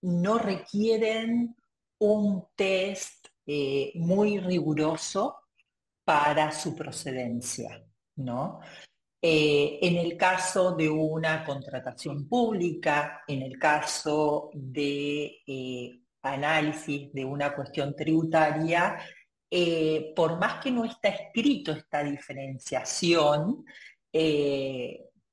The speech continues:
en las leyes procesales generales, sí aparece una apreciación estricta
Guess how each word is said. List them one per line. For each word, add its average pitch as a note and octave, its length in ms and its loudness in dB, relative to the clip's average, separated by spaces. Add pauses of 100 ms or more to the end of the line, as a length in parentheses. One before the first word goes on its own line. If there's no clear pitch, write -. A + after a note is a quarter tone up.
(140)
en C#3+ 220 -2
las C3 300 -6
leyes C#3+ 520 -2
procesales D#3 760 2 (140)
generales, D3+ 800 0 (500)
sí C#4+ 180 4
aparece F#3 1200 0 (320)
una F#3+ 500 2
apreciación E3 800 -2
estricta - 1040 0